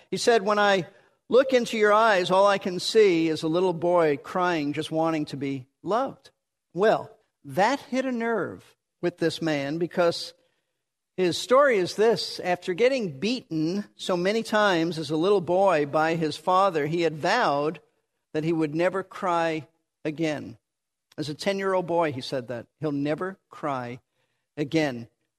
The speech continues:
So when the pastor said these words, he just exposed his heart. This mafia leader decided, he was so upset with this man for exposing him, what was really in his heart, that he decided he was gonna come back that night with the intention of murdering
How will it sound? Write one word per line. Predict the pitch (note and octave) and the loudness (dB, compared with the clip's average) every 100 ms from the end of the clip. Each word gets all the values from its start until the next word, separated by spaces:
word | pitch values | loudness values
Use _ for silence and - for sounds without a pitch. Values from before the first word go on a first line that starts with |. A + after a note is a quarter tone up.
| _ _ - | _ _ -6
So | - A3+ G#3 | 4 6 6
when | F#3+ | 2
the | E3 | 0
pastor | G#3+ A3+ B3+ - E3 D3+ | 2 2 2 0 -2 0
said | G#3 G3 | 0 0
these | F3 E3+ | -2 -2
words, | F#3 G#3 G3+ | 0 2 0
he | F3 | -4
just | D#3 E3+ E3 | -6 -6 -6
exposed | - - G3 G#3 G#3 | -8 0 4 4 2
his | E3+ D3+ | -6 -2
heart. | A3 A3 F#3+ D#3+ | 2 4 4 2
This | D#3+ - | -4 -2
mafia | F#3+ A#3+ A#3 F3 | 0 0 0 0
leader | E3+ E3 E3+ | 0 0 -2
decided, | E3+ - G3+ G#3+ F#3 D3 C#3+ _ _ _ _ _ - | -4 -2 2 4 2 -2 -6 _ _ _ _ _ -4
he | |
was | F#3 | -2
so | - A3+ | 4 4
upset | E3 - B3+ | 4 0 2
with | A#3 A3 | 0 -2
this | F3 | -4
man | F#3+ D#3+ D3 E3+ - _ _ _ | -2 -2 -2 -8 -12 _ _ _
for | G#3 | -4
exposing | F3 - - A#3 C4+ F#3+ D#3 | -4 -4 2 4 4 0 -2
him, | D3+ D3 C#3+ - _ _ | -2 -4 -6 -12 _ _
what | D#3+ E3+ | -4 -2
was | D#3+ | 0
really | E3+ A#3 C4+ G#3 | 4 6 6 4
in | E3+ | 0
his | E3 | 2
heart, | A3 G#3+ - - - | 4 4 -2 -14 -4
that | F#3 | -4
he | |
decided | G3+ - A3 G#3+ | -2 0 2 2
he | G3 | 0
was | G#3+ | -4
gonna | G3 | -6
come | G3 F3+ | -4 -2
back | F#3 G#3 - | 0 0 -2
that | E3+ | -4
night | C#3 D#3+ D#3+ | -2 -2 -2
with | D3 | -4
the | E3 | -4
intention | D#3+ - G3 - F3+ | -4 -4 -6 -6 -6
of | D#3+ | -6
murdering | D3 F3+ A#3+ G#3+ C#3 B2+ | -2 0 2 0 -4 -8